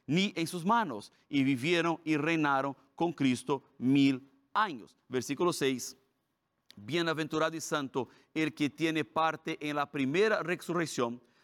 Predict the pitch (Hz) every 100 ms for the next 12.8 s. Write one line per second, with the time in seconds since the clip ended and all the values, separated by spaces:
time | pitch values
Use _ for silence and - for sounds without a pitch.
0 | - 135 143 151 156 165 151 151 156 156
1 | 143 147 160 175 175 - - 160 160 160
2 | - - 147 147 135 - 147 - 151 160
3 | 139 127 135 131 - _ - 151 156 165
4 | - 156 160 156 143 - 131 135 113 113
5 | 185 202 202 202 165 147 143 - _ _
6 | - 147 170 - 143 120 135 117 - 139
7 | 135 151 143 127 123 185 208 185 156 214
8 | 240 190 _ _ _ _ _ _ _ _
9 | 117 147 180 180 151 - _ _ - 143
10 | 110 95 - - - _ _ _ _ _
11 | _ _ _ _ - 190 202 208 - _
12 | - 123 170 180 160 139 180 202